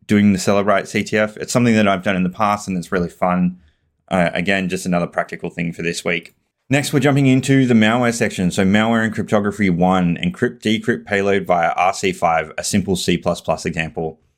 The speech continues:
Again, something very practical. It shows you all the codes. So this is something you can download Visual Studio, run it yourself, and see how it all comes together to encrypt and decrypt via R C five.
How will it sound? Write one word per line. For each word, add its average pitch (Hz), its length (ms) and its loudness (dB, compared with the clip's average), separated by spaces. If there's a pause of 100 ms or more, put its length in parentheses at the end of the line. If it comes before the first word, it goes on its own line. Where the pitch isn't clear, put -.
(400)
Again, 123 380 0
something 98 520 0
very 101 200 -2
practical. 92 680 -2 (240)
It 87 80 -2
shows 107 220 0
you 110 80 0
all 95 80 0
the 87 60 -4
codes. 95 380 -2
So 90 60 -4
this 85 120 -4
is 85 80 -8
something 87 320 2
you 82 120 2
can 85 360 -2 (160)
download 90 300 0
Visual 85 280 -2
Studio, 82 560 0 (720)
run 98 180 0
it 90 80 -2
yourself, 85 440 -2
and 78 380 -4 (400)
see 107 180 0
how 98 180 2
it 90 60 0
all 92 160 2
comes 92 320 -2
together 85 400 0
to 80 500 -4 (300)
encrypt 98 380 -2
and 80 100 -4
decrypt 82 400 -4
via 78 260 -2
R 80 200 0
C 82 180 -8
five. 78 460 -2